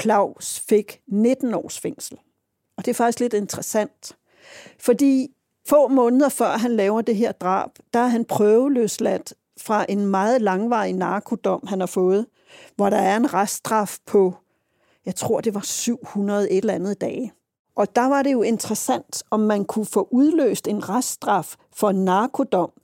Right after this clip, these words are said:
når man nu skulle dømmes for drab. Og det forsøgte vi os med, og det fik vi medhold i, i byretten, i nævningetinget.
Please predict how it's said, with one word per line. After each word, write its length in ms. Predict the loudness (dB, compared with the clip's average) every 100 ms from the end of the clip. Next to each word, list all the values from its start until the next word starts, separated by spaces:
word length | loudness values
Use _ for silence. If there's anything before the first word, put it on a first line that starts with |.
| _ _ 0
når 100 | 2
man 160 | 4
nu 140 | 4 2
skulle 240 | -2 -2
dømmes 340 | 0 0 -2
for 100 | -6
drab. 340 | -8 -6 -8 -10 -20 _ _ _ _ _ _ _ _
Og 100 | 0
det 80 | 0
forsøgte 480 | 0 0 0 0 -2
vi 100 | 0
os 180 | 0 0
med, 200 | -2 -2 -6 _ _
og 120 | -4
det 100 | 0
fik 180 | 0 0
vi 80 | 0
medhold 460 | 2 2 2 0
i, 240 | -2 -6 -8
i 40 |
byretten, 560 | -4 -2 -2 -4 -12 -14 _ _ _ _
i 80 | 0
nævningetinget. 680 | 2 2 2 -2 -4 -8 -8